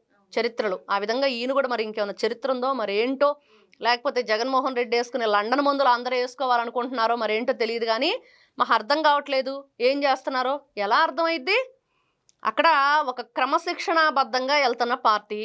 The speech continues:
ప్ర-, ప్రజలను క్రమశిక్షణతో ఉంచాలన్న పార్టీ ఎక్కడా కూడా. ఎందుకంటే ఈ రోజున క్రమశిక్షణ ఉంటేనే రాష్ట్రంలో అభివృద్ధి జరుగుతుంది అని చెప్పేసి ఢంకాపదంగా చెప్తుంది కూటమి ప్రభుత్వం. ఆ క్రమశిక్షణ అంటే కూడా వీళ్ళకి అర్థం తెలియదు అంటారు రేపు. అంటే ఏంటి అంటారు,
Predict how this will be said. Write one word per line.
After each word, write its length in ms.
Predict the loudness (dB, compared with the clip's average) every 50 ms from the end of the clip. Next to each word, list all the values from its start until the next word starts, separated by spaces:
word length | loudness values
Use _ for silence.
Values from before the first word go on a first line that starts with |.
| -12 _ _ _ _ _ _ _ _ -2
ప్ర-, 200 | 0 0 0 2
ప్రజలను 380 | 2 2 4 4 4 2 0 -2
క్రమశిక్షణతో 800 | -2 -2 -2 -2 -2 -4 -6 -8 -6 -4 -4 -2 2 2 4 4 4 2 2 2 0 0 -4 _ _ _ -8
ఉంచాలన్న 600 | -6 -4 -4 0 2 4 4 4 2 0 -4 -4
పార్టీ 420 | -2 0 0 0 0 -2 -10 -12
ఎక్కడా 580 | -10 -6 -8 -8 -8 _ -4 0 2 2 2 2
కూడా. 260 | 2 0 2 2 2 0 0 _ _ _ _ -8
ఎందుకంటే 440 | -8 -6 -4 -2 -2 -2 -2 -2 -4
ఈ 60 | 0
రోజున 280 | 2 2 2 2 0 -2
క్రమశిక్షణ 720 | -2 0 0 2 4 4 2 2 0 -6 -4 -4 -2 -2 -2
ఉంటేనే 440 | -2 0 2 2 2 4 4 2
రాష్ట్రంలో 520 | 2 4 2 2 2 0 0 0 4 4 6
అభివృద్ధి 520 | 4 4 2 -2 -4 -6 -6 -6 -6 -8
జరుగుతుంది 800 | -4 -2 0 0 0 0 -2 -4 -4 -4 -6 -4 -4 -2 0 0
అని 220 | 0 0 0 0 0
చెప్పేసి 460 | 0 2 2 2 2 0 -2 -4 -4 -4 -4 -6 -8 _ _ _ _ -4
ఢంకాపదంగా 880 | -2 0 0 0 0 0 4 6 6 6 6 4 2 0 0 -2 -2 -2
చెప్తుంది 420 | -2 -4 -6 -8 -8 -10 -10 -10
కూటమి 360 | -6 -4 -4 -4 -4 -4 -8 -6
ప్రభుత్వం. 460 | -6 -6 -6 -6 -8 -6 -8 -8 -8 _ _ _ _ _ -2
ఆ 40 | -2
క్రమశిక్షణ 600 | 2 4 4 4 4 2 -4 -4 -8 -6 -6 -6
అంటే 200 | -4 0 0 2
కూడా 160 | 2 2 2
వీళ్ళకి 220 | 2 0 0 0 0
అర్థం 260 | -2 -2 -2 -4 -4
తెలియదు 220 | -2 -4 -2 -4
అంటారు 260 | -4 -4 -4 -6 -6
రేపు. 160 | -6 -4 -4 -2
అంటే 340 | -2 0 2 2 2 2
ఏంటి 240 | 2 0 -2 -2 -2
అంటారు, 340 | -2 -2 -4 -6 -8 -8 -10